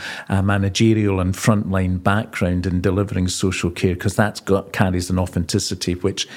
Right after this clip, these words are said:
is really important. That role is both to address the challenges of existing workforce, but also to try to reconceive and envision what workforce needs to be in the future.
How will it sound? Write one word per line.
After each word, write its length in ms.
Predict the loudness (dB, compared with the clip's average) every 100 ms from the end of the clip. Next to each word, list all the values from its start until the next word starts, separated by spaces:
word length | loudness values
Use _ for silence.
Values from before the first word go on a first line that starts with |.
| -2
is 200 | -2 2
really 220 | 0 2
important. 560 | -2 -2 -2 0 -4 -6 -10 -10 -10 2
That 260 | 4 4
role 360 | 4 4 4 2
is 180 | 0 0
both 420 | 4 4 2 -6
to 200 | 0 2
address 400 | 2 2 0 0
the 80 | -4
challenges 600 | 0 0 2 0 0 -2
of 100 | -4
existing 680 | -4 -2 -2 0 0 0 -2 -6 -10
workforce, 580 | 0 0 0 -2 -2 -2 -8 -14 0
but 140 | 4 4
also 340 | 4 0 -2
to 160 | 0 0
try 280 | 4 4
to 200 | 2 0
reconceive 1040 | 0 0 0 0 -2 -2 -2 0 2 0 2
and 180 | 2
envision 600 | 2 0 2 2 2 0 0
what 220 | 0 2 2
workforce 580 | 2 0 -2 -2 0
needs 320 | 0 0 -6 -4
to 140 | -2
be 420 | 0 0 0 -6 -10 -14 -2
in 220 | 2 4 2
the 80 |
future. 640 | -2 -2 -2 -2 0 0